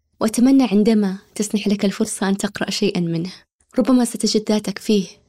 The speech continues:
وربما فكرة جديدة. في كتابي كتبت لك رحلتي، أمضيت تسعة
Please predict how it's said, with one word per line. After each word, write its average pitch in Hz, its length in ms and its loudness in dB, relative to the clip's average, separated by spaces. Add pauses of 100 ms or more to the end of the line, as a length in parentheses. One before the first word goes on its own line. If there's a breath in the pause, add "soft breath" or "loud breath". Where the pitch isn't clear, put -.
(260)
وربما 202 380 2
فكرة 196 360 -4
جديدة. 196 360 0 (840)
في - 80 -20
كتابي 262 380 0
كتبت 240 380 -4
لك 208 160 -4
رحلتي، 196 540 -6 (540)
أمضيت 214 340 0
تسعة 220 240 -6